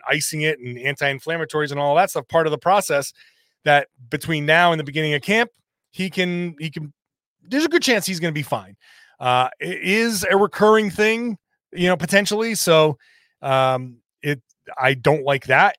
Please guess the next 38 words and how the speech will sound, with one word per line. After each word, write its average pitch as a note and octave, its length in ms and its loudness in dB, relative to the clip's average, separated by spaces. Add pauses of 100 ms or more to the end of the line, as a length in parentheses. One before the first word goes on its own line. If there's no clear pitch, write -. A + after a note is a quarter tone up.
And C3 300 -6
I A#2+ 120 -8
don't C3 300 -4
like C#3 320 0 (160)
anything, D#3+ 500 -4
like D3 180 -2
I C#3 40 -6
said, B2+ 300 -4
big C#3+ 160 -4
guy D3 180 4
with C#3 160 -2
a C3+ 60 -6
foot. G#3+ 240 -2 (500)
Um, C#3+ 640 2
but G3+ 220 4 (520)
I, D#3+ 160 -4
I D#3+ 80 -2
think E3 220 -4
right F3 240 0
now D3 340 2
this C3 220 -8
is B2 80 -14
the A#2 100 -8
right D#3 200 2
decision. C3+ 640 -4 (540)
So B2 680 2 (360)
yeah, C3+ 240 2 (120)
the C3+ 100 -6
Celtics, - 680 -2 (460)
if C#3+ 160 -12
they D3 160 -4
do D#3+ 300 -2
get D#3+ 300 2
to E3 100 -4
the D3 100 0
finals D#3 560 0
of C#3 180 -4
this, D3+ 420 0